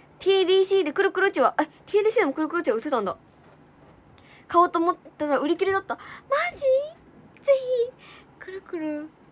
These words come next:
ゲットして。当たり前だけど、くるくるオーラ全然違う。ほんと？ほんと？さっき、「ジュース買ってこいよ」とか言っちゃダメ。<laughs> 言わないですよ。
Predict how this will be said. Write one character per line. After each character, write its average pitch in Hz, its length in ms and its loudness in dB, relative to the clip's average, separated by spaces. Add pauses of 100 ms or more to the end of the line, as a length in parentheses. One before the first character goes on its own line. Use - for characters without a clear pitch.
(200)
ゲ - 120 -10
ッ - 40 -14 (100)
ト - 120 -16
し - 120 -20
て。 262 300 -12 (1700)
当 302 60 -8
た 359 100 -4
り 370 80 0
前 392 140 4
だ 403 100 2
け - 60 -4
ど、 285 80 0
く 370 120 -4
る 370 40 0
く 277 100 0
る - 80 -2
オ 311 120 2
ー - 20 4
ラ 294 100 0
全 247 140 -2
然 247 100 -4
違 233 140 -4
う。 - 40 -12 (120)
ほ 269 260 -6
ん 494 60 2 (240)
と？ 587 80 -2 (1000)
ほ 277 60 -14
ん - 20 -14 (180)
と？ 466 180 -16 (1040)
さ 392 160 0
っ 370 60 -2
き、 262 260 -10 (240)
「ジ 320 120 -2
ュ 349 40 4
ー 349 40 0
ス 330 120 -6
買 262 120 -8
っ - 40 -12
て 262 100 0
こ 320 140 -4
い 269 80 -2
よ」 226 100 2
と 240 60 -6
か 254 60 -8
言 247 120 -6
っ - 20 -12
ち 269 140 -6
ゃ 262 40 -6
ダ 262 200 -8
メ。 269 60 -16 (920)
<laughs> 571 840 -8
言 226 140 -14
わ 285 220 -6
な 359 280 -4
い 403 160 -4
で 349 200 -8
す - 160 -20
よ。 277 140 -20